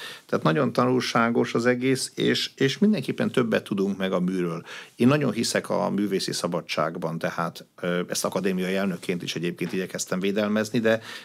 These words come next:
de, de ki-, nagyon fontosnak tartom, hogy mindenki tényleg szabadon alkothat, de ugye mihez képest vagyunk szabadok? Tehát a-, ahhoz érdemes a mű, ér-, hogyha a régi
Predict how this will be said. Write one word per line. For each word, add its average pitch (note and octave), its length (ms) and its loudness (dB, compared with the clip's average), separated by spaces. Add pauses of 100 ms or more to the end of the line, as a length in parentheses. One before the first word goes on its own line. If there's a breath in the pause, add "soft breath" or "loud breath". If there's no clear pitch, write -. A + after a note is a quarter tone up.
de, G2 280 4 (200)
de A2+ 180 2
ki-, - 260 -6
nagyon C3 260 4
fontosnak - 560 -2
tartom, G2+ 340 0
hogy F#2 120 -4
mindenki A2 380 -2
tényleg G2+ 420 -2 (180 loud breath)
szabadon G#2+ 480 0
alkothat, F2 680 -4 (560 loud breath)
de A2+ 380 2
ugye A#2+ 240 2
mihez B2 340 0
képest - 380 -2
vagyunk G2+ 280 -2
szabadok? - 500 -4
Tehát - 420 -6
a-, F2+ 260 -2
ahhoz G2 360 0
érdemes A2 460 0
a F#2+ 80 2
mű, F#2+ 220 -2 (100)
ér-, A2+ 200 0
hogyha - 300 -2
a F#2 40 6
régi A2 420 0